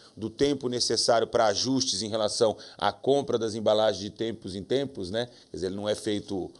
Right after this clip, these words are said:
é, a cada momento, mas por lotes. Mas isso já se manifesta de maneira bastante expressiva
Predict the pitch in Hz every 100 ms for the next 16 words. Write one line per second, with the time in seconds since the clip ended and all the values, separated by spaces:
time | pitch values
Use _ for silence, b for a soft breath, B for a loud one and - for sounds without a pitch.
0 | b b b 90 87 76 - - 95 -
1 | 117 104 95 120 139 - 92 92 - -
2 | 98 101 135 131 - - b b b b
3 | - 110 104 147 - 131 139 139 147 139
4 | 123 123 127 120 107 123 120 117 120 123
5 | - - 156 165 147 151 175 - 156 127
6 | 147 165 160